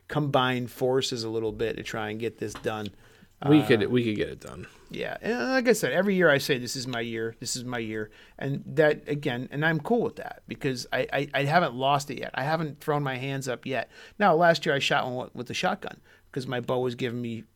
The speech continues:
Speaker 1: issues, and I was like, "I'm not gonna go out and just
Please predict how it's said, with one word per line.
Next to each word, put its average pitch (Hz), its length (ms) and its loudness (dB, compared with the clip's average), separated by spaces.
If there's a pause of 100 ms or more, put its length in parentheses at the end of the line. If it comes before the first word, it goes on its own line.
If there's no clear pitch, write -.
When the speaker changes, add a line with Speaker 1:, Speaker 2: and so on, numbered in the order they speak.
(100)
Speaker 1:
issues, 127 460 -4
and 120 120 -4
I 113 100 -2
was 117 120 -4
like, 120 140 -2
"I'm 117 100 -6
not 117 180 -4
gonna 131 120 -8
go 123 160 -4
out 123 180 0
and 117 400 -8
just 127 240 -4